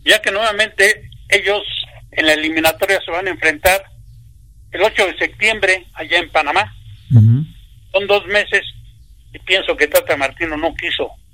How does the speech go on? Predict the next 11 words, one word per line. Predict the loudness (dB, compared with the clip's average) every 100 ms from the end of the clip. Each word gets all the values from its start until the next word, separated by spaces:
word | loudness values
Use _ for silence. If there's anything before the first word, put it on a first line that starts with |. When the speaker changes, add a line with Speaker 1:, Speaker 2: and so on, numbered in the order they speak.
| -20 -20 -20 -20 -20 -20 -4
Speaker 1:
que | 0
vieran | 2 2 0
sus | -6 0
armas | 2 2 -2 -6 -4
o | 0
no | 0 2
sé, | -2 -2 -16 -20 -20 -20 -10
su | -6
estrategia. | -2 0 2 0 2 -2 -2 -12 -20 -20 -20 -20 -20 -20 -16
Entonces | -6 -4 -4 -8 -12
prefirió | -6 -6 -2 -2 2 0 -2